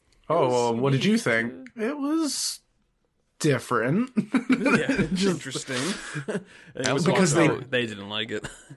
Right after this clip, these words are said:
Speaker 3: <laughs>
Speaker 1: they knew they wanted to keep him, so they were like, <sighs> "Don't try and hurt
Speaker 2: Yeah.
Speaker 1: his feelings, but <laughs> we can't do this." <laughs>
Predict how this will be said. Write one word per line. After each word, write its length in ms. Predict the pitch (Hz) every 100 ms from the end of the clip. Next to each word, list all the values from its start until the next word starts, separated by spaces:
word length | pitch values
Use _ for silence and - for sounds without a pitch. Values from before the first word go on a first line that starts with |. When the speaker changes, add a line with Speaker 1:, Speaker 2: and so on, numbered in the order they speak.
| -
Speaker 3:
<laughs> 440 | - - - -
Speaker 1:
they 140 | 165 156
knew 200 | 170 165
they 140 | 156
wanted 300 | 143 147 131
to 60 | 127
keep 340 | - 156 143
him, 260 | 92 104 123
so 200 | - 117
they 140 | 117
were 120 | 113
like, 300 | 107 101 101 - - - - -
<sighs> 460 | - - - _
"Don't 200 | 117 107
try 220 | - 123 123
and 100 | 127
hurt 160 | 131
Speaker 2:
Yeah. 40 | 135
Speaker 1:
his 100 | 135
feelings, 680 | 113 104 98 98 107 107 - _ _ _ _
but 640 | 135 127 113 95 101 - 147 135 - - -
<laughs> 500 | 190 - 175 - 135
we 120 | 135 120
can't 280 | 143 113
do 160 | 110 90
this." 320 | 95 123 -
<laughs> 40 | 190